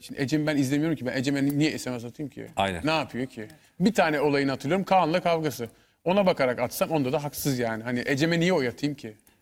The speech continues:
Speaker 1: Şimdi bittiği
Speaker 2: Bir,
Speaker 1: için
Speaker 2: bir
Speaker 1: rahat
Speaker 2: de böyle
Speaker 1: rahat
Speaker 2: takıma bir
Speaker 1: konuşuyorum
Speaker 2: şey
Speaker 1: yani.
Speaker 2: kazandırmayan oyuncuların kural gereği normal bireysellerde de oynama şansı oluyor ya. Daha da sinir bozucu oluyor. Çünkü mesela takıma hiçbir katkısı yok.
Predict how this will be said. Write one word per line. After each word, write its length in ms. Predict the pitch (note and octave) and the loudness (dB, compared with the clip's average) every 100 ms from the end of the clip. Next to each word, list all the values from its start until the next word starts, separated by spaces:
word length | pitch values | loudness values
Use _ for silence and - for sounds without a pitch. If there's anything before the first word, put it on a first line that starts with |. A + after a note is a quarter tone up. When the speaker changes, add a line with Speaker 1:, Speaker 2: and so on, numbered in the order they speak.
| - | -12
Speaker 1:
Şimdi 240 | - G3 | -2 2
bittiği 100 | B3+ A3 | 4 4
Speaker 2:
Bir, 40 | D#3+ | 4
Speaker 1:
için 140 | G3 | 4
Speaker 2:
bir 40 | F#3+ | 6
Speaker 1:
rahat 100 | F3 | 6
Speaker 2:
de 80 | E3+ | 6
böyle 100 | E3 | 4
Speaker 1:
rahat 80 | |
Speaker 2:
takıma 120 | D#3+ F#3 | 4 2
bir 40 | |
Speaker 1:
konuşuyorum 200 | E3 D#3 | 2 2
Speaker 2:
şey 120 | D3 | 2
Speaker 1:
yani. 40 | D#3 | 2
Speaker 2:
kazandırmayan 540 | D3 D3+ D3+ D3 C#3+ | 2 2 2 0 2
oyuncuların 440 | B2+ C#3 C3 C3+ | 2 2 2 0
kural 320 | C3 - A2+ B2 | 0 0 2 4
gereği 400 | B2+ B2 B2 G#2 | 2 4 2 2
normal 360 | A2+ A#2 A2+ | 2 2 2
bireysellerde 600 | G#2+ G#2+ - A2 A2 A2 | 2 2 2 0 0 0
de 40 | G#2+ | 0
oynama 340 | G2 G#2+ G#2+ | 0 2 2
şansı 360 | G#2 G#2+ G#2 A2 | 0 -2 -2 -2
oluyor 200 | A#2+ A#2 | -2 -2
ya. 100 | E2+ - _ - | -6 -12 _ -2
Daha 120 | A2 | 0
da 60 | A2+ | 0
sinir 300 | - F#2+ E2 | -2 -2 -2
bozucu 340 | E2 D2+ E2 | -4 -6 -8
oluyor. 180 | D2 C#2+ - _ - | -12 -14 -20 _ -6
Çünkü 180 | A#2+ B2+ | 0 0
mesela 220 | B2 B2 | 0 -2
takıma 280 | B2+ C3 C#3+ | -2 -2 -2
hiçbir 160 | C#3+ | -2
katkısı 420 | A#2 G2+ - - | -4 -4 -4 -4
yok. 100 | C3 | -4